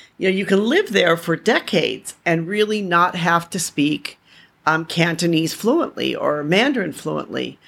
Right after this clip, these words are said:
but you can really live there and just speak English. So when you ask yourself if you can live in Hong Kong and only speak English, the answer is definitely yes, that Hong Kong is really a magnificent city. It is probably,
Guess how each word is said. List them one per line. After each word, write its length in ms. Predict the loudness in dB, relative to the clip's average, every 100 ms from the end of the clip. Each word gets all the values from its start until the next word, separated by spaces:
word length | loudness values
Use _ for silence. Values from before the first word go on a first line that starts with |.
| -20 _
but 160 | -4 -2
you 60 | 0
can 160 | -2
really 340 | 0 2 2 2
live 260 | 0 2
there 300 | 2 2 2 0
and 180 | -4 -2
just 240 | -4 -4
speak 300 | -6 -6 -4
English. 500 | -4 -4 -6 -4 -8 -10 _ 0
So 120 | 2
when 80 | 4
you 80 |
ask 260 | 4 4 0
yourself 320 | 0 2 4
if 100 | 2
you 120 | 0
can 120 | 0 2
live 140 | 2
in 80 | 2
Hong 220 | -2 -2
Kong 220 | -2 0
and 80 | 2
only 180 | 2 0
speak 400 | -2 -4 -6 -6
English, 420 | -2 -2 -2 -2
the 120 | 0 2
answer 380 | 2 2 -4
is 260 | 2 0 0
definitely 460 | 0 0 0 -6 -2
yes, 420 | 0 0 -2 -4
that 220 | -6 -6
Hong 280 | -4 -2 -2
Kong 460 | -2 0 0 -2 -8 -18 -20 -20 -20 _ _ 2
is 380 | 4 2 -2 -12 _ _ _ _ _
really 320 | 0 4 6
a 80 | 6
magnificent 840 | 6 4 4 0 0 -4 -2 -4
city. 500 | -4 0 2 2 0
It 280 | 0 2 2
is 160 | 2 -2
probably, 880 | -4 0 2 2 2 0 0 -4